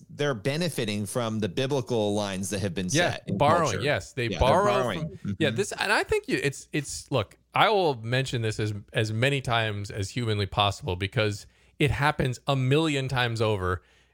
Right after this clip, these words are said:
Speaker 2: every day with secularists arguing either with Christians or just amongst themselves. Like you said, they're pulling from the Christian worldview to get good when it doesn't make any sense in their,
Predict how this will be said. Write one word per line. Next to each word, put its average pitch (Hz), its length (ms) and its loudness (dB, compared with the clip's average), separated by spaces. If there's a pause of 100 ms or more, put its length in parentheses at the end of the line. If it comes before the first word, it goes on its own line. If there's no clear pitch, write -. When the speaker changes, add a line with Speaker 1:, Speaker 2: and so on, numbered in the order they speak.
(140)
Speaker 2:
every 196 320 2
day 90 340 0
with 104 340 0
secularists 123 800 -2
arguing 107 720 0 (640)
either 104 320 2
with 107 300 0
Christians 160 480 0
or 113 80 0
just 107 180 -4
amongst 120 360 0
themselves. 120 760 0 (400)
Like 131 180 2
you 196 80 0
said, 226 220 2
they're 120 120 0
pulling 202 540 0
from 185 220 -2
the 160 80 0
Christian 170 420 -4
worldview 127 460 -2
to 113 40 0
get 107 260 -2
good 139 400 0 (460)
when 139 400 2
it 139 160 -6
doesn't 151 340 0
make 139 220 0
any 135 240 0
sense 170 600 -4 (100)
in 135 200 -2
their, 113 280 2